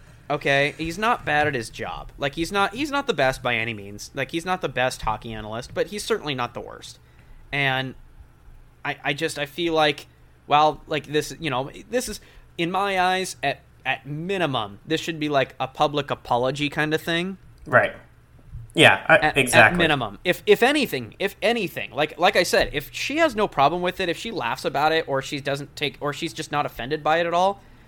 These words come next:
Speaker 1: then I don't, this should be a non-story.
Speaker 2: Yeah. Well, I think what really got him into trouble was he called Patrick Sharp beautiful.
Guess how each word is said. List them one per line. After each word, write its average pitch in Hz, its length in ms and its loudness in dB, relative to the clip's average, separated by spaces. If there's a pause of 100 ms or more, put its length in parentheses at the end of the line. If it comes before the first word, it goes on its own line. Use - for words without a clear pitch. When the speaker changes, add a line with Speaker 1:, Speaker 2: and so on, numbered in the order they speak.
Speaker 1:
then 196 240 -2
I 202 80 2
don't, 254 180 -4 (400)
this 190 200 -2
should 208 160 -6
be 208 140 -6
a 180 40 0
non-story. 151 840 -2 (1600)
Speaker 2:
Yeah. - 320 4 (320)
Well, 147 460 12
I 151 80 0
think 160 240 -6
what 117 120 -4
really 120 340 0
got 107 280 0
him 107 80 -8
into 95 140 -8
trouble 107 400 -4
was 92 240 -6
he 110 100 -10
called 98 380 -4
Patrick 104 400 -4
Sharp - 340 -8
beautiful. 98 560 -12